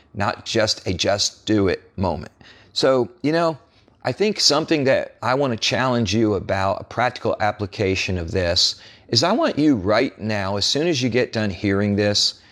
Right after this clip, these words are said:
I want you to set aside ten minutes to pray. Ten minutes to pray. Hey, if you say, "Well, I don't know that I can last ten minutes."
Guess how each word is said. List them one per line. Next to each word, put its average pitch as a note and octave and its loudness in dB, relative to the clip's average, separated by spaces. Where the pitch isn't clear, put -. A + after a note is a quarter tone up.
I - 0
want A3 2
you D#4 2
to F#3 2
set C#3 2
aside A2 0
ten D#3+ -2
minutes G#2 0
to - -8
pray. F#2 -2
Ten F#3 0
minutes E3+ 0
to C3 -2
pray. D#2 -4
Hey, A2+ 2
if G2 -6
you B2 2
say, B2 2
"Well, A2 2
I C3 -2
don't E3+ 0
know C#3 2
that C3 2
I C3 0
can A#2 -6
last B2 0
ten A#2 -2
minutes." G#2 -4